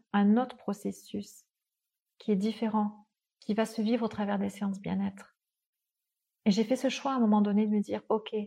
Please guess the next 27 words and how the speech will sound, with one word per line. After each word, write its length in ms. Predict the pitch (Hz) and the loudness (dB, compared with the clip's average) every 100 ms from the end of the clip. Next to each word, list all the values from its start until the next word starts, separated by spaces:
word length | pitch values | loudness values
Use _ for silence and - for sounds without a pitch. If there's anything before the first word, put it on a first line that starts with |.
| - | -6
je 140 | 220 | -6
prends 280 | 208 - 233 | -6 -6 -8
cette 180 | 220 - | -8 -12
petite 260 | 202 - | -14 -16
fille, 200 | - 202 | -10 -8
je 120 | 196 | -4
la 140 | 196 196 | -4 -4
regarde, 360 | 208 190 190 | -6 -6 -6
j'apprends 480 | 202 208 - - 233 | -6 -8 -8 -4 0
à 60 | 220 | 0
me 160 | 196 | -2
connaître, 440 | 196 - 196 196 196 | -6 -4 0 0 0
même 160 | 208 220 | 0 0
si 180 | - 214 | -2 -2
j'aime 260 | 208 208 | 4 4
pas 140 | 233 226 | 2 -4
ce 80 | |
que 100 | - | -4
je 120 | 196 196 | -6 -4
vois 120 | 202 | -6
au 60 | |
départ, 460 | 190 185 214 214 - _ _ _ _ _ | -6 -6 -4 -6 -8 _ _ _ _ _
mais 80 | 208 | -4
tout 140 | - | -2
part 200 | - 196 | -4 -2
de 60 | 190 | -2
là. » 180 | 185 | -4